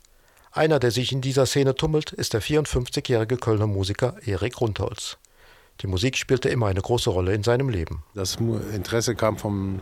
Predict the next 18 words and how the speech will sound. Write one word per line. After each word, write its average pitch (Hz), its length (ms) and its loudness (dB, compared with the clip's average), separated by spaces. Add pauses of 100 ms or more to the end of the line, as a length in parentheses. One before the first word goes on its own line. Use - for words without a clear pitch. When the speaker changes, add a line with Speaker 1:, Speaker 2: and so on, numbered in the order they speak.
(120)
Speaker 2:
ganz 95 220 0
alleine. 80 400 -4 (120)
Das, - 380 -8 (100)
wie 87 120 -2
jeder 110 240 4
mal 98 120 2
ein 92 100 -2
bisschen 104 200 -2
auf - 60 -12
der 90 80 -6
Blockflöte 131 480 0
rumgespielt 120 520 0
und 87 140 -8
auf - 120 -8
dem 87 100 -8
Glockenspiel 117 580 0
und 92 140 -2
dann 92 180 -2